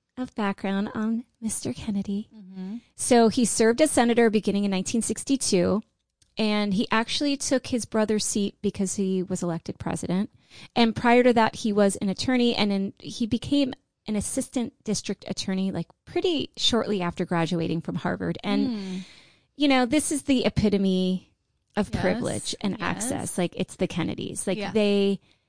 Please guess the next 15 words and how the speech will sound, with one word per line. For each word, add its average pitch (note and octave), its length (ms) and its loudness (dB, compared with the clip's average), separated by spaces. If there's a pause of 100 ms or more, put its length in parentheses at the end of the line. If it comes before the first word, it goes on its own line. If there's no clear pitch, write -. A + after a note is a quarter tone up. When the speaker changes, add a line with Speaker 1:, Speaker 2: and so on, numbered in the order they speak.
(120)
Speaker 1:
have A3+ 240 -2
every, G#3 280 0
and G#3+ 160 4
going G#3 200 4
into G#3 180 0
the G#3 60 4
Irish G3 320 2
Catholics C#4 800 4 (240)
from A#3 140 4
Amen, A#3+ 440 4 (380)
Speaker 2:
<laughs> F#3+ 160 -4
Speaker 1:
uh, B3 480 8
they're, A3+ 240 6
they're, A#3+ 180 6
this, A#3 360 6